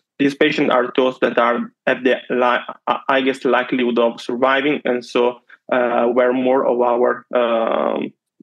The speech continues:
uh, energy are, uh, most of our energy are put in, in this patient because are those with a weakness, cardiac arrest, uh, with, uh, often bystander resuscitation, with, uh,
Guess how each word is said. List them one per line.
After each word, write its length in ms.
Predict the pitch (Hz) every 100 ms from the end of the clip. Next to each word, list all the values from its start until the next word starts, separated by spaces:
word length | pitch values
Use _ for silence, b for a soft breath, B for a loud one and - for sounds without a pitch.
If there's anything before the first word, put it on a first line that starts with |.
| -
uh, 340 | 127 117 117 -
energy 440 | 131 131 123 120
are, 340 | 117 117 120 - b b b -
uh, 280 | - - - - _ _ - - - -
most 200 | 160 160
of 60 | 147
our 260 | 135 135
energy 340 | 143 147 135 127
are 180 | 127 -
put 220 | 131 123
in, 300 | - 127 120 120
in 100 | 123
this 140 | 120
patient 340 | 117 135 127 104
because 320 | 117 117 117
are 320 | 117 117 117 _ -
those 240 | 120 120 -
with 200 | 143 135
a 60 |
weakness, 440 | 107 139 - - -
cardiac 340 | 131 131 131
arrest, 300 | 139 131 131 - B B B
uh, 280 | 117 117 117
with, 180 | 123 123 120
uh, 100 | 120
often 480 | 123 123 - 123
bystander 540 | 120 123 - 127 127 120
resuscitation, 920 | 123 - 135 127 143 131 135 135 120 113
with, 160 | 113
uh, 240 | 120 117